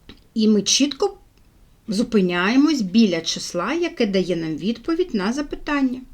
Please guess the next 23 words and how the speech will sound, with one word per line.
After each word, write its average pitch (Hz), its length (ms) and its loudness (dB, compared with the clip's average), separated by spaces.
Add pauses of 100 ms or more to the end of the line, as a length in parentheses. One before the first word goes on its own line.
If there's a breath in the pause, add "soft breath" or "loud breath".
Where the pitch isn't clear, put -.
(100)
скільки - 500 -2
води 247 300 0
було 214 280 -2
в 220 100 -4
баку, 226 440 -6 (720)
на, - 160 -16 (300)
в, - 60 -6
е, 151 340 -6 (220)
початковий 285 540 -2
об'єм 277 340 4
води. 233 360 0 (420 loud breath)
І - 80 -10
так, 403 460 0
у - 100 -4
нас 185 180 0
початковий 190 720 -6
об'єм 180 600 -2 (420)
сорок 160 800 -6 (320)
літрів. 262 440 0 (920)
Все, 202 340 -8 (220)
дали 180 360 -2
відповідь. 226 540 -6
Друге. 226 400 0